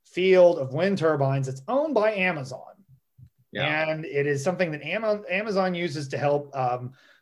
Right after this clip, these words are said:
Speaker 1: uh, power their, uh, their operations in Texas. And people were like, "That's really cool. We, could we do that in Missouri?" And the answer is no, we can't,
Speaker 2: Right,
Speaker 1: uh,
Speaker 2: yeah.
Speaker 1: because businesses aren't allowed to do that. So that, that's kind of like, kind of in talking about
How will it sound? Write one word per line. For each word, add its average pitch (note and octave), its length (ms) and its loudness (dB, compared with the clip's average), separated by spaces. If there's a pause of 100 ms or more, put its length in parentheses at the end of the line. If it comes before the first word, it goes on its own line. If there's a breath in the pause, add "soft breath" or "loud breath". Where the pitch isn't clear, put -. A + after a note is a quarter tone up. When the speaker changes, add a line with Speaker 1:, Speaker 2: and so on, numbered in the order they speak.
(160)
Speaker 1:
uh, B2+ 120 -2
power D#3 540 2
their, C#3 440 2
uh, A2+ 420 -4 (100)
their C3 500 -2
operations C3 800 -4
in C3 140 -8
Texas. C3 580 -6 (420 soft breath)
And - 60 -16
people G3+ 180 2
were D#3 80 6
like, C3 160 2
"That's F#3+ 220 2
really C#3 240 0
cool. B2+ 560 0
We, B2 80 -6
could C3+ 180 -8
we C#3 120 -6
do C3 160 -4
that C#3 180 0
in C3 80 -10
Missouri?" B2+ 400 -4
And C3 100 -4
the C#3 80 -2
answer D3+ 240 -4
is B2 120 -4
no, D3+ 160 4
we F3+ 180 0
can't, C#3 480 -10 (260 soft breath)
Speaker 2:
Right, F2+ 220 -8
Speaker 1:
uh, B2+ 60 -2
Speaker 2:
yeah. C3 200 -2
Speaker 1:
because C3+ 360 -4
businesses C#3+ 560 -4
aren't D3+ 240 -4
allowed D#3+ 480 0
to E3 80 -6
do F3 240 -2
that. - 340 -10
So - 200 0
that, A3+ 200 6
that's C4 220 0
kind G#3+ 180 2
of D3 140 0
like, C#3+ 180 0
kind G3+ 160 -6
of D3+ 80 -6
in C3+ 160 -2
talking F#3+ 380 -8
about C3+ 400 2